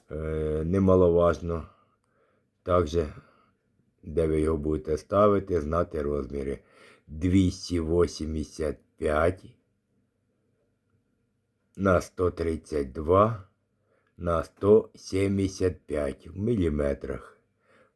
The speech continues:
Тобто двадцять вісім з половиною сантиметрів на тринадцять сантиметрів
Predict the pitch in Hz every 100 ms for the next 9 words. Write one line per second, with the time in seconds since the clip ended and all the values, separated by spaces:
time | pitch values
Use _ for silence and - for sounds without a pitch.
0 | _ _ 107 92 - 92 82 80 98 92
1 | - 87 85 92 92 82 78 - - 80
2 | 76 101 127 135 135 127 120 135 135 135
3 | 127 135 - _ _ _ _ 95 98 90
4 | 92 98 95 92 87 - 110 107 - 120
5 | 110 123 120 120 120 123 123